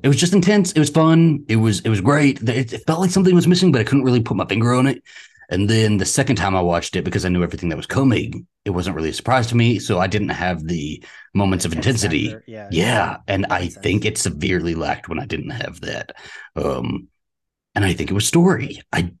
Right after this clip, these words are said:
Speaker 1: I just think something was missing from the story that I, I, I, I needed, you know. Um,
Speaker 2: Oh my God, are we finally, oh my God, I'm so happy that I am going to,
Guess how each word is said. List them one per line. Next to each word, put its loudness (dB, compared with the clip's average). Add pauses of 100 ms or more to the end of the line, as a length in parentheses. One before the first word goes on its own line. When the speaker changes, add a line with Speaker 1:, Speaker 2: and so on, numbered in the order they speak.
(120)
Speaker 1:
I 0
just -2
think 0
something 0
was 0
missing 0
from 0
the -2
story 0
that -4
I, -2
I, -4 (1200)
I, 0
I 0
needed, 0
you -4
know. -4
Um, -6 (220)
Speaker 2:
Oh -14
my -6
God, 0
are -4
we -4
finally, -8
oh -10
my -8
God, -2
I'm -8
so -6
happy -4
that -6
I -4
am -10
going -8
to, -8